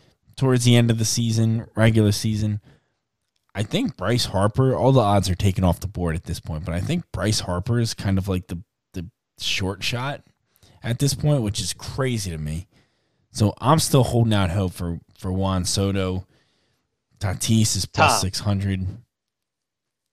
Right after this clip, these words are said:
Speaker 2: If they give that award to Juan Soto over Bryce Harper or Tatis, the M L B committee should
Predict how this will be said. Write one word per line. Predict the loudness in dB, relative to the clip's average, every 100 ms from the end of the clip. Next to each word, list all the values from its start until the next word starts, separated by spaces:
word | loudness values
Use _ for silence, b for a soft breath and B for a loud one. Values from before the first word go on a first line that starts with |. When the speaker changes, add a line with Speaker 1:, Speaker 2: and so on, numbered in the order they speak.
| -6
Speaker 2:
If | -4 -4 -8 _ -18
they | -4 0 0
give | 2 0 2
that | 0 0
award | -2 -4 -2 -2 -2 -6
to | -10 -8
Juan | -8 -2 0 2 0 -4
Soto | -8 0 2 2 -2 -6 -12 _ _ _ -6
over | 0 0 2 2 2 0 -2
Bryce | -2 0 -2
Harper | -2 -2 0 -4 -4
or | -6 -8
Tatis, | -10 -16 -12 -12 -12 -16 -18 -20 _ _ _ _ _ _ _ _ _ _ _ -8
the | -2
M | 0 2
L | 0
B | 0 -4
committee | -4 -4 -4 -4 -6
should | -8 -10 -12